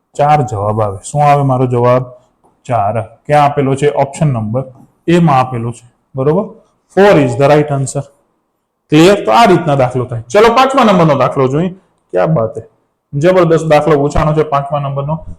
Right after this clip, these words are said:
નવ ની ચાર ઘાત ગુણ્યા ત્રણ ની પાંચ ઘાત ગુણ્યા સત્યાવીસ ની ત્રણ ઘાત. છેદમાં ત્રણ ગુણ્યા એક્યાસી ની ચાર ઘાત. બરોબર? ત્રણ ગુણ્યા એક્યાસી ની ચાર ઘાત આપેલી છે. ઓકે? તો હવે કઈ રીતના દાખલો થશે એ જોઈએ.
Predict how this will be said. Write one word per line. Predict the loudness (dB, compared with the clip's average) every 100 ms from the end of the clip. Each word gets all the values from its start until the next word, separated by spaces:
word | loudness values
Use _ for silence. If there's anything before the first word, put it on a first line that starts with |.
| -4
નવ | 0 2
ની | 2
ચાર | 4 4 4
ઘાત | 4 4
ગુણ્યા | 2 2
ત્રણ | 0 0 0
ની | 0
પાંચ | 0 0 2
ઘાત | 0
ગુણ્યા | 0 -2 -4
સત્યાવીસ | -4 -6 0 -2 -2
ની | -8
ત્રણ | -4 -2 -2
ઘાત. | -6 -12 _ _ _ _
છેદમાં | 0 0 2 0 0
ત્રણ | 2 2 2
ગુણ્યા | 0 0 0 0
એક્યાસી | -2 0 -2 0
ની | 0 0 -2 -6 _ _ _ 0
ચાર | 4 4 4
ઘાત. | 2 0 -2 -6
બરોબર? | 0 2 2
ત્રણ | 2 2 4
ગુણ્યા | 4 2 2
એક્યાસી | 0 0 0 0 -2
ની | -2 -2 -4 _ _ _ _ -4
ચાર | 2 4 4
ઘાત | 4 2
આપેલી | -2 -6 -4 -4
છે. | -4 -8 -18 _ _ _ _ _ -2
ઓકે? | 0 2 2 -2 -16 -20 _ _ _
તો | 2 2 2 -2 0
હવે | 0
કઈ | 2 2
રીતના | 2 2 2
દાખલો | 2 2 0
થશે | 0 0 0
એ | -2
જોઈએ. | -6